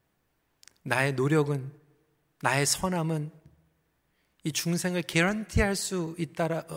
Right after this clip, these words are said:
없다라고 하는 것을 다시 한번 깨닫고 겸손하게 주님의 중생의 은혜를 고백하며 나올 수 있는 우리 모두가 되길 간절히 기도하고요.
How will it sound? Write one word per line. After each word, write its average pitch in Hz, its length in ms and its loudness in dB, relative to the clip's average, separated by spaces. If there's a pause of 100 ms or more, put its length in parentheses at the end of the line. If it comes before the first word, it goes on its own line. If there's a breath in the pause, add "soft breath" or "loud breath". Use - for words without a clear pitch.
(120)
없다라고 185 580 4
하는 165 180 0
것을 147 280 -2
다시 - 280 -4
한번 160 260 -2
깨닫고 175 680 -6 (440 loud breath)
겸손하게 151 840 -2
주님의 143 520 -4 (460 soft breath)
중생의 185 520 2
은혜를 151 500 -2 (380 soft breath)
고백하며 151 840 0 (120)
나올 139 280 0
수 - 180 -4
있는 131 340 -8 (540 soft breath)
우리 127 160 -6
모두가 143 380 2
되길 123 240 -4
간절히 120 400 -8
기도하고요. 127 560 -12